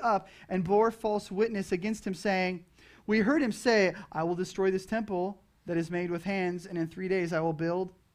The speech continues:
another not made with hands."' Yet, even about this, their testimonies did not agree." So here what you have is these false witnesses who are going up trying to testify against Jesus, and their testimony's not agreeing. Now, I wonder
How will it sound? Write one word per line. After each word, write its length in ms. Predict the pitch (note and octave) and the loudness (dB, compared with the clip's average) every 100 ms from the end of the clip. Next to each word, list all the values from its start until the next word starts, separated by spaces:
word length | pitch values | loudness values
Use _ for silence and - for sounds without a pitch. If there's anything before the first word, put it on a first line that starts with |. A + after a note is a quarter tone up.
| _ | _
another 580 | E3+ F#3 G3 E3 E3 E3 _ _ _ - | -2 0 2 0 -4 -10 _ _ _ -14
not 160 | D#3+ C#3 | -12 -8
made 180 | C3+ C#3+ | -8 -8
with 120 | D#3 | -8
hands."' 460 | G3 E3+ D#3 - _ _ _ _ | -6 -6 -8 -16 _ _ _ _
Yet, 460 | - F3+ A#3+ G#3 - - _ _ _ - | -2 4 6 6 -2 -20 _ _ _ 6
even 300 | G#3 D4 F4 | 8 8 6
about 260 | C4 B3 | 6 6
this, 460 | B3 A#3 F3 - - _ _ _ _ _ _ _ _ | 6 4 4 -2 -18 _ _ _ _ _ _ _ _
their 140 | F#3+ G#3+ | 6 6
testimonies 720 | G#3+ C#4+ - G#3+ F#3+ F#3+ F#3+ | 6 2 4 2 2 2 0
did 100 | G#3 | 2
not 160 | G#3 G3+ | 4 4
agree." 380 | G#3 A#3 D3 - _ _ _ _ _ _ _ _ _ _ - | 4 4 4 -4 _ _ _ _ _ _ _ _ _ _ -20
So 160 | - C4 | 0 6
here 200 | B3+ E4+ | 8 8
what 100 | C4 | 6
you 100 | B3 | 6
have 240 | C#4 B3 | 8 8
is 120 | G3+ - C4 | 6 -2 -2
these 320 | F3+ C#4+ D4 | 4 6 4
false 640 | - - B3+ C4+ D#4 - - _ | -2 -2 0 2 0 -2 -16 _
witnesses 960 | F#3+ B3+ C#4 A3 G#3+ F#3 F3+ G#3+ - - _ - | 2 4 4 0 0 0 2 0 -4 -18 _ -8
who 100 | - | 2
are 80 | A#3+ | 2
going 360 | G3 B3+ C#4 C4 | 6 4 4 4
up 160 | B3 | 0
trying 240 | - B3+ A#3+ | 0 0 2
to 120 | C4 | 0
testify 540 | - D4 C#4+ A#3+ A#3 | 2 2 2 0 2
against 280 | A3 A3 G#3+ | 2 2 0
Jesus, 280 | C4+ A3 G#3 | 0 0 -2
and 160 | - | 0
their 80 | A3+ | 0
testimony's 480 | A3+ C#4 - A3+ G#3+ | 2 0 0 -2 -2
not 140 | A3+ | -2
agreeing. 300 | G3+ G3 A#3 | -2 -2 -2
Now, 120 | G#3 G3 | 0 2
I 80 | |
wonder 360 | G3+ A#3+ C4 A3+ | 2 2 0 -2